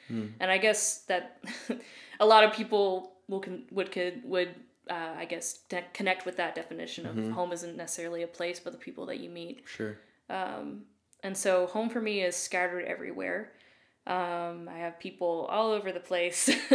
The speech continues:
Speaker 2: <laughs> people I've met, uh, for a short amount of time, and people I've known for years and still know and love. Um, but yeah, what's going on at home, um, is that I'm still trying to figure out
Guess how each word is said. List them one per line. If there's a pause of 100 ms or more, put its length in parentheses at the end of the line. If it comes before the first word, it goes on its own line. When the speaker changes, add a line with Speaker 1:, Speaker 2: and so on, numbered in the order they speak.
(140)
Speaker 2:
<laughs>
people
I've
met, (180)
uh,
for
a
short
amount
of
time,
and (560)
people
I've
known
for
years
and
still
know
and
love. (520)
Um, (1300)
but
yeah, (260)
what's
going
on
at
home, (220)
um, (560)
is
that
I'm
still
trying
to
figure
out